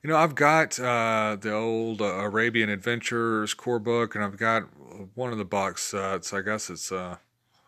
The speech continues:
like, the city set. I forget the name of it now. But I never really, you know, I, I bought 'em as more of a curiosity and, you know, collecting kind of thing,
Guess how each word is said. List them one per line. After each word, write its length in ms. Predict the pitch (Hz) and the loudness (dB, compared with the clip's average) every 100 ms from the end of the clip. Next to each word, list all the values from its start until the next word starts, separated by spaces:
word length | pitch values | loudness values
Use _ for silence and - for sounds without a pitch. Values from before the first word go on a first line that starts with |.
| _ _ _ _ _ _ | _ _ _ _ _ _
like, 220 | 110 101 | -6 -6
the 100 | - | -4
city 400 | - - 110 104 | -2 0 0 0
set. 480 | 98 - 98 92 87 - _ _ _ - | -2 -2 -2 -2 -2 -8 _ _ _ -18
I 120 | 92 | -16
forget 320 | 92 92 87 | -10 -8 -8
the 80 | 87 | -8
name 260 | 90 90 | -10 -10
of 140 | 90 85 | -10 -10
it 100 | 73 | -10
now. 360 | 95 92 90 - _ - - - _ | -10 -8 -10 -12 _ -20 -20 -20 _
But 80 | 147 | -2
I 60 | |
never 220 | 202 170 131 | 2 4 6
really, 360 | 131 123 117 - - - 123 | 6 6 4 0 -20 -20 -14
you 140 | 247 170 | -4 -2
know, 260 | 113 110 98 _ | -2 -4 -8 _
I, 80 | 135 | -4
I 200 | 131 139 | -2 0
bought 260 | 127 131 131 | 6 6 6
'em 140 | 117 | 4
as 260 | 113 - - | -2 -4 -6
more 240 | 123 110 | 0 0
of 80 | 95 | 0
a 60 | |
curiosity 1000 | 98 - 110 98 95 98 - 98 98 92 | -4 0 4 4 4 0 -2 -4 -4 -4
and, 240 | 87 85 - _ _ 269 | -4 -8 -12 _ _ -14
you 80 | 123 | -10
know, 160 | 90 | -8
collecting 640 | 87 101 95 95 - 92 | -8 -4 -2 -4 -6 -8
kind 220 | 90 92 87 | -8 -8 -8
of 80 | |
thing, 400 | - 95 92 95 | -8 -6 -6 -8